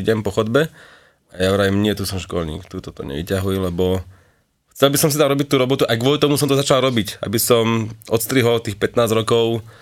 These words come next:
mediálneho života, technologického, lebo je to jednoliaté, ako každá práca a, a už ma to nikam neposúvalo. Tak, e,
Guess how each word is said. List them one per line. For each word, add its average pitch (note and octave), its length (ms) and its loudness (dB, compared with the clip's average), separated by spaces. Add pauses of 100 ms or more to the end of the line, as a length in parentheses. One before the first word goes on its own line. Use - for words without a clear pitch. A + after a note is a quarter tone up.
(580)
mediálneho A2+ 480 4
života, G#2+ 560 0 (400)
technologického, G#2 960 0 (160)
lebo G2 640 0
je F#2 80 -8
to - 80 0
jednoliaté, G2 800 2
ako - 160 -8
každá F2+ 240 -2
práca F#2+ 400 0
a, E2+ 220 0 (720)
a - 120 -10
už - 280 -2
ma F2 120 -2
to G2+ 120 -4
nikam G2 200 0
neposúvalo. A#2+ 600 0 (840)
Tak, G#2 280 0
e, A2+ 320 2